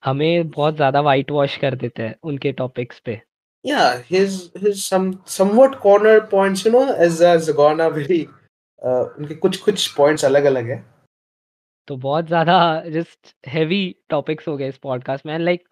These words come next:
Speaker 1: uh, ये थोड़ा अब्रप्ट लगेगा, but I like to, like, end this podcast here only कि just, uh, इस पूरे चीज को ना समझाना is one of the things that I like to do, कि, like, उस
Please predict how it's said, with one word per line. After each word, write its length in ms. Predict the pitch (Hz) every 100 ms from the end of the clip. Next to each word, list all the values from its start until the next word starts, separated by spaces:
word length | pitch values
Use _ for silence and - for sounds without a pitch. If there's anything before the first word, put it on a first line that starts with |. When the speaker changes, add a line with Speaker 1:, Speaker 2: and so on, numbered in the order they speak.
| _ _ _ _
Speaker 1:
uh, 240 | 151 151 147 _ -
ये 140 | 160
थोड़ा 240 | 185 202 214
अब्रप्ट 640 | 160 147 131 143 151 _
लगेगा, 300 | 175 170 180
but 220 | 196 196 190 - _ 160
I 140 | 156
like 220 | 175 180 175
to, 40 | 185
like, 300 | 175 165 - _
end 320 | 160 139 151
this 120 | 160 156 _ _ 147
podcast 400 | 131 131 139 _
here 280 | 143 131 135
only 220 | 117 113
कि 340 | 117 147 165 - _ _ _ _
just, 500 | 147 170 202 - - -
uh, 360 | 170 151 147 143 _ _ _ _
इस 160 | 180 _ -
पूरे 280 | 190 175 208
चीज 380 | - 196 196
को 160 | - 226
ना 360 | 185 147 147 190
समझाना 640 | _ 170 143 151 143 156
is 180 | 175 170
one 200 | 160 156
of 80 | 156
the 100 | 165
things 220 | 160 151
that 200 | 147 147
I 80 | 139
like 320 | 139 135 -
to 100 | 151
do, 120 | 190
कि, 100 | 208
like, 160 | 214 220 _ - _ _
उस 220 | 190 190